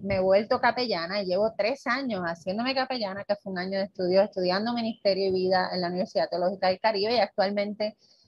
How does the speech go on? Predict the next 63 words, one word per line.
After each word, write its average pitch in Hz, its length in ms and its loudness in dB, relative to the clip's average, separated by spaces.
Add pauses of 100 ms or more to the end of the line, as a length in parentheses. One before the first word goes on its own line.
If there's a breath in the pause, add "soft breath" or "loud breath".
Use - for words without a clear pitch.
(160 soft breath)
estudio 226 580 2
teología. 165 540 -2 (640 soft breath)
Eh, 175 500 -2
así 220 240 -4
que 247 80 0
es 247 60 2
interesante 302 800 2
porque 233 500 0
tengo 208 160 -4
un 226 80 0
ministerio 233 460 -2
radial 208 360 0
que 247 120 -10
se - 100 -8
llama 165 220 -6
Edificada, 185 500 -4
así - 220 -8
que 160 120 -4
te 165 120 -6
pido 160 280 -4
que 190 80 -2
lo 196 120 4
sigas 180 320 -2
el 214 80 -2
podcast. - 520 -2 (840 loud breath)
Es 226 160 6
interesante 311 540 6
porque 220 220 0
la 202 100 2
gente, 220 300 0
¿verdad? 240 260 2
No 240 80 -2
asocia, 233 380 -2
como 214 200 -2
dije, 208 640 0
el 175 160 -4
tema 202 360 0
del 214 140 0
empoderamiento 202 640 0
femenino 226 480 -4
o 214 60 4
el 202 80 2
feminismo, 208 520 -6
¿verdad? 190 240 -4
Que 226 80 -6
realmente 196 380 -6
sea 190 200 -4
desde 190 220 0
la 180 80 0
equidad, 202 420 2
porque 226 200 -2
hay 240 100 2
gente, 208 340 0
¿verdad? 196 220 2
Que 226 100 -6
tiene 180 160 -10
un 185 80 -10
concepto 208 460 -6
bien 185 160 -6
errado 175 340 0
de 175 80 2
las 190 140 0
feministas 196 560 -8